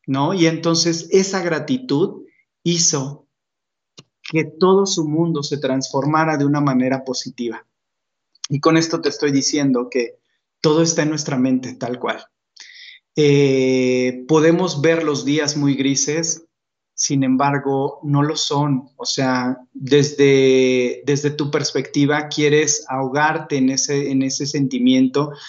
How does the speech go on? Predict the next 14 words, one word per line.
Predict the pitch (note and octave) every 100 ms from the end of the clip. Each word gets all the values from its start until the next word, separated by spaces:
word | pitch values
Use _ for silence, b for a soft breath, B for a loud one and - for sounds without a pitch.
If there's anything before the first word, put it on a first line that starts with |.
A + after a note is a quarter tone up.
| B _
cuando | - C#3+ C#3+ C#3 C#3 C3+ C#3 -
hay | D3 D3
varias | D#3 D3 D3
posibilidades | - C#3+ C#3 B2+ C3 C3 C3+ C3+ C3
de | C3+
poder | - B2+ B2+ C3 B2+
tratarte. | C3 - B2 A#2 - - _ _ _ _ _ _
Solo | - - D3+ D3+ D#3
es | D#3 D3+ -
cuestión | D#3+ C#3+ D#3 C#3+
de | C#3+
que | C#3+
tú | C#3 C3 -
quieras, | D#3 E3 B2 - -